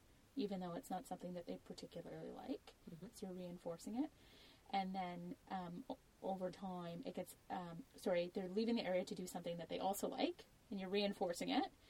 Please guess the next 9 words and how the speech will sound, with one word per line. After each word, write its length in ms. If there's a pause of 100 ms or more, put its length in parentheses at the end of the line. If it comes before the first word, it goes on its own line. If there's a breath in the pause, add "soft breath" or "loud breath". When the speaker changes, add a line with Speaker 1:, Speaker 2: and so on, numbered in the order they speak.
(380 soft breath)
Speaker 1:
And 140
then 140
you 100
can 320
gradually 880
kind 160
of 60 (120)
make 200
it 300